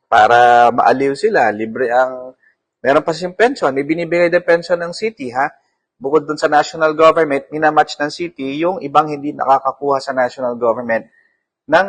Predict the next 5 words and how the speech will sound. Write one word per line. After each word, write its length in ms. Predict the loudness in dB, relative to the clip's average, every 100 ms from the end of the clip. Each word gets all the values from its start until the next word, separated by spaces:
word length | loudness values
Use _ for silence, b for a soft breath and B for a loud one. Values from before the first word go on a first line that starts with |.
| 0
pension. 560 | -2 0 0 -2 -4
Ganun 320 | -4 -2 0 0
din. 320 | 0 -2 -10 _ _ _ _ _ _ _ -6
Ah, 720 | 0 2 4 4 4 2 0 -6 _ _ _ _ _ _ _ _ _ _ _ _ _
ano 160 | -6